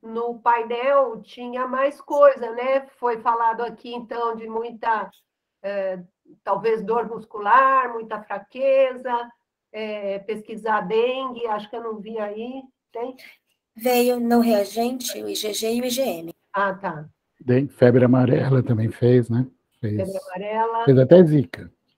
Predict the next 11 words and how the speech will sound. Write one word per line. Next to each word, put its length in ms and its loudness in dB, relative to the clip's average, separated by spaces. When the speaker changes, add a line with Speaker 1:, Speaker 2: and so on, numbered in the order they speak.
Speaker 3:
Zika 280 0
acho 100 -4
que 140 -2
não 80 -2
é 60 0
importante. 420 -4
Uma 160 0
coisa 280 -4
que 120 -6
eu 80 -2
fiquei 480 -2